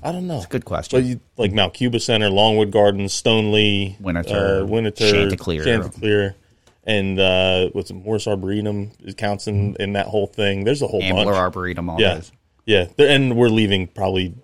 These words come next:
Speaker 1: two
Speaker 2: Tons.
Speaker 1: times as many <laughs> as we said out. There's, uh, just so many that are all right in this region, and there's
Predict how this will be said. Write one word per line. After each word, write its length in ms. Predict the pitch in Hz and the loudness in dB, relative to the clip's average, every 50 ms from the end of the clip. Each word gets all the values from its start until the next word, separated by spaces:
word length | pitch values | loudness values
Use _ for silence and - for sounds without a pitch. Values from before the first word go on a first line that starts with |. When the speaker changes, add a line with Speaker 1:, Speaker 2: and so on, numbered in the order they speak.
| _ _ _ _ _ _ _ _ _ _ _ _ _ _ - | _ _ _ _ _ _ _ _ _ _ _ _ _ _ -4
Speaker 1:
two 120 | - 135 110 | -2 -2 0
Speaker 2:
Tons. 80 | - | 2
Speaker 1:
times 220 | 113 110 110 104 101 | 2 2 2 2 2
as 100 | 95 117 | 0 2
many 240 | 113 113 123 135 | 4 4 4 4
<laughs> 20 | - | 2
as 220 | - - 156 - | 2 0 0 4
we 100 | - 202 | 4 4
said 360 | - 143 - - 135 120 107 | 4 4 4 4 6 6 6
out. 300 | - 110 107 101 92 98 - - - - - _ - | 6 6 6 4 4 2 -4 -16 -20 -20 -20 _ 0
There's, 320 | 110 110 113 110 101 107 110 | 2 4 4 2 2 2 4
uh, 180 | 104 104 104 | 4 4 4
just 220 | 95 101 104 - - | 2 0 -2 -2 -2
so 200 | - 135 131 135 | 0 0 0 0
many 260 | 127 123 127 127 120 104 | 2 0 0 0 0 0
that 120 | 92 95 | 0 0
are 100 | 92 92 | 0 0
all 380 | - - 101 104 104 104 101 95 | 0 0 2 4 4 4 2 2
right 200 | 98 113 117 - | 2 0 0 0
in 100 | 110 104 | -2 -4
this 200 | 101 98 - - | -4 -4 -6 -6
region, 360 | 104 104 110 107 98 104 101 95 | -6 -4 -4 -2 -2 -4 -2 -2
and 100 | 104 127 | 0 0
there's 200 | 147 135 - | 0 0 -2